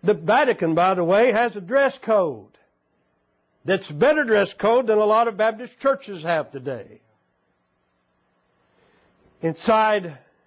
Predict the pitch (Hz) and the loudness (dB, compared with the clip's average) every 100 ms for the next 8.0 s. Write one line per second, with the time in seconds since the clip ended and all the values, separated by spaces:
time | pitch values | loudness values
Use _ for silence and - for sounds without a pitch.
0 | _ 127 143 180 220 180 - 196 190 175 | _ -10 -2 2 2 -2 -6 -2 -2 -2
1 | 170 160 160 185 208 175 _ _ _ _ | -2 0 2 2 0 -4 _ _ _ _
2 | _ _ _ - 165 165 170 170 160 196 | _ _ _ -6 -2 -2 -2 0 0 -2
3 | - _ _ _ _ _ _ - 165 214 | -4 _ _ _ _ _ _ -2 2 4
4 | 254 202 190 175 185 185 - 226 220 214 | 4 0 -4 -4 -4 -4 0 0 0 -2
5 | 190 160 _ - 160 151 - 214 220 220 | -4 -8 _ -4 -4 -4 0 2 4 2
6 | - - 247 240 208 160 139 - 170 165 | -2 2 4 4 2 -2 -6 -2 2 4
7 | 196 180 185 165 185 185 170 190 180 | 2 2 2 2 0 0 0 0 0